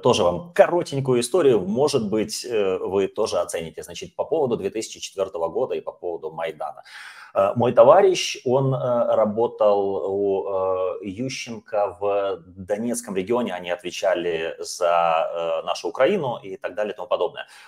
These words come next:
Он, э, вот в эти моменты, когда вы стояли на, э, сцене Майдана, я как щас помню, дублёнка у вас была такая, э, выше колена, э, немножко, и, э, шарф, э,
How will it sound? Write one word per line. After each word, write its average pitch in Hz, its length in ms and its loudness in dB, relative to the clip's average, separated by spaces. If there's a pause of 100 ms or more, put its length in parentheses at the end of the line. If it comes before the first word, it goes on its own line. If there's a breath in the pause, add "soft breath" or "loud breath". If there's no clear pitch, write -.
(140 loud breath)
Он, 165 300 2
э, 143 380 -2
вот 117 500 -4
в 110 220 -10
эти 180 280 -2
моменты, 135 480 -2
когда 101 280 2
вы 123 160 0
стояли 110 540 0
на, 98 440 -2
э, 101 100 -4
сцене 110 340 -6
Майдана, 107 340 -2
я - 100 2
как - 140 -4
щас 117 220 -2
помню, 107 340 0
дублёнка 135 520 2
у 113 140 6
вас 110 220 4
была 101 240 2
такая, 98 580 2
э, 101 340 -2
выше 127 400 -2
колена, 92 680 0
э, 92 220 -2
немножко, 95 460 -4
и, 117 340 -4
э, 110 160 -2
шарф, 104 460 0
э, 87 220 -4